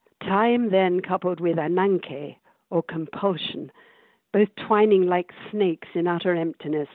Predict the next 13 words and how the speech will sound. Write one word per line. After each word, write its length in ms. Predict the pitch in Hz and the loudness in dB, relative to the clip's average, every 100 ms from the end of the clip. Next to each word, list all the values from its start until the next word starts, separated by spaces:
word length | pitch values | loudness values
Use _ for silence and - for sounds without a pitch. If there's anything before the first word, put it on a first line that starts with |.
| _ - | _ -4
though 100 | 190 | 4
as 160 | 185 180 | 4 4
yet 200 | 185 156 - | 2 0 0
there 120 | 165 | 2
were 180 | 170 165 | 2 2
no 280 | 175 170 165 - | 2 2 0 -2
forms. 440 | 170 143 139 160 - _ _ _ _ _ _ _ _ _ - | -2 -2 -8 -12 -16 _ _ _ _ _ _ _ _ _ -2
From 200 | 202 202 | 0 4
these 300 | 202 226 226 - | 4 2 -2 -8
sprang 360 | - 165 160 151 | -4 -2 -2 -2
ether 440 | 214 214 226 202 | 0 0 2 2
and 180 | 190 175 | 2 0
chaos, 400 | - 175 143 147 | -4 -4 -4 -8